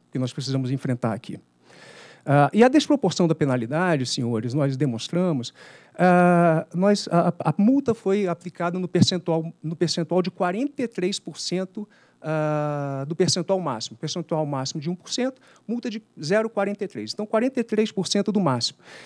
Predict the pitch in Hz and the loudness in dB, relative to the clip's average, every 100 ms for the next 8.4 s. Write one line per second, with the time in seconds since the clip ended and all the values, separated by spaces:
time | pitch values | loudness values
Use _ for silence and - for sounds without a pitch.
0 | - 220 214 269 285 277 - 269 302 320 | 4 4 6 4 2 0 -2 2 2 4
1 | 311 240 254 226 - 220 269 - 277 - | 2 4 4 2 2 2 2 0 -2 -2
2 | - - 208 226 185 - 208 170 156 208 | -2 0 0 0 -6 -4 -2 0 0 0
3 | 170 175 175 151 156 151 143 151 180 233 | 0 0 -2 -2 -2 -2 -2 -2 -4 -6
4 | - - - 156 233 185 208 220 185 190 | -10 -20 -4 2 4 6 4 4 2 2
5 | 208 180 269 254 311 277 269 - 160 196 | 4 4 4 4 2 2 -2 -2 2 2
6 | 240 175 170 185 160 226 208 180 - 156 | 0 0 -2 0 0 0 2 0 0 0
7 | 185 - - - 226 - 240 240 220 226 | 0 -4 -8 0 0 0 -2 -4 -6 -6
8 | - - 196 | -6 -4 -4